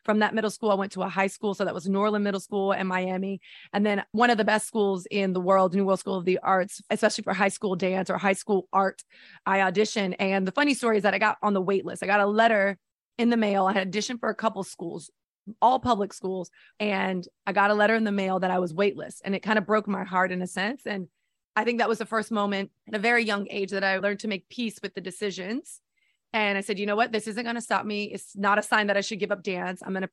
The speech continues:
continue to pursue dance and see what my second plan is." And then a week later, I was with a friend and her mom.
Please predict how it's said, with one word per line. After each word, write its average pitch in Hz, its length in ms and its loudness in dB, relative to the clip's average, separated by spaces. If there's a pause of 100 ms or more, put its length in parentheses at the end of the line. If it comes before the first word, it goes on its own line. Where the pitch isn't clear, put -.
continue 208 300 -6
to 202 140 -12
pursue 202 400 -10
dance 180 340 -6
and 180 140 -8
see 196 160 -6
what 180 120 -6
my 180 100 -2
second 185 460 -8
plan 175 260 -10
is." 185 440 -12 (580)
And 226 140 2
then 233 80 2
a 233 140 -2
week 302 260 0
later, 233 260 2
I 196 120 4
was 190 100 -2
with 214 200 -2
a 190 420 0
friend 208 340 0
and 190 160 -6
her 196 100 -4
mom. 185 520 -2